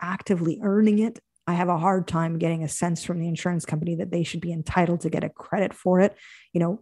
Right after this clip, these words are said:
much like other sources of income, people have to access other ways to survive. You know, the disability benefit is only two-thirds usually of what you're regularly making. And so the last thing I want people to hear is that they can't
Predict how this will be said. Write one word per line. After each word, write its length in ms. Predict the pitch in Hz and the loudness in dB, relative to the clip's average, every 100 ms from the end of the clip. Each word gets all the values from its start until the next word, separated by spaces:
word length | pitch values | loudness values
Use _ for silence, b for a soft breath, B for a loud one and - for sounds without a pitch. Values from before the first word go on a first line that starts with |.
| _ 156 | _ 0
much 340 | 165 170 - | 0 0 0
like 180 | 170 - | 0 2
other 180 | 185 175 | 2 2
sources 460 | - 165 160 160 160 | 2 0 -2 -4 -2
of 100 | 156 | -2
income, 320 | 156 175 165 | -2 -4 -4
people 300 | - 180 170 | -2 -2 -2
have 320 | - 190 - | 2 2 2
to 160 | - - | -2 0
access 420 | - - - - | 0 -2 -6 -2
other 200 | 190 180 | 0 2
ways 380 | 165 165 175 151 | 0 0 -2 -4
to 100 | - | -8
survive. 460 | - 160 170 180 185 b b b b | -4 -2 0 2 0 b b b b
You 80 | 170 | 0
know, 80 | |
the 80 | 170 | 2
disability 560 | 175 - 180 185 180 180 | 0 2 4 6 6 6
benefit 460 | 165 180 170 175 | 4 2 2 0
is 120 | 175 175 | 0 0
only 380 | 175 165 165 - | 0 0 0 2
two-thirds 560 | 202 175 175 175 156 165 | 4 4 4 2 2 2
usually 400 | 165 165 165 160 | 2 2 2 2
of 100 | 151 | 0
what 120 | - | -2
you're 100 | 170 | 0
regularly 480 | 175 170 165 156 156 | 0 2 2 2 0
making. 420 | 156 170 165 165 | 0 -2 -4 -4
And 140 | 165 | -4
so 240 | - 180 175 B B | 2 2 2 B B
the 80 | 175 | 2
last 260 | 185 180 - | 2 2 0
thing 140 | 180 | 0
I 60 | 160 | 2
want 240 | 170 170 | 2 2
people 260 | - - 160 | 0 -2 -2
to 60 | |
hear 540 | - - 220 226 180 - | -2 4 6 8 6 4
is 360 | 180 180 175 180 | 2 4 2 0
that 180 | 160 | 0
they 80 | 170 | 0
can't 340 | 165 - 190 | 0 0 0